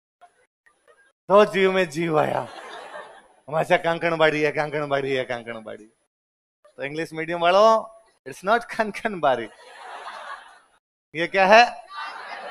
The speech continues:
पर वैसे फूट रहा तो लगता है, जीव सो रहा तो हमारा ही होता। कांकणबाड़ी, कांकणबाड़ी करते थे, यूं फील नहीं आता, कांकरे में मार दियो,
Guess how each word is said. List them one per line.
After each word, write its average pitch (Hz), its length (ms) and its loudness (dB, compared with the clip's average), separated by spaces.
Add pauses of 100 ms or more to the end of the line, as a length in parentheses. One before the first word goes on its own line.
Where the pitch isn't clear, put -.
(580)
पर 220 100 4
वैसे 247 200 6
फूट 254 300 -2
रहा 294 100 8
तो 254 100 2
लगता 202 240 2
है, 202 100 0
जीव 254 200 0
सो 277 140 4
रहा 262 80 6
तो 233 80 4
हमारा 170 260 6
ही 170 80 4
होता। 131 220 -2 (640)
कांकणबाड़ी, 214 560 6
कांकणबाड़ी 196 560 0
करते 185 280 -2
थे, 196 80 -6
यूं 240 180 -2
फील 254 240 -4
नहीं 214 140 0
आता, 175 160 2
कांकरे 202 420 2
में 196 80 -6
मार 147 220 4
दियो, 127 200 -6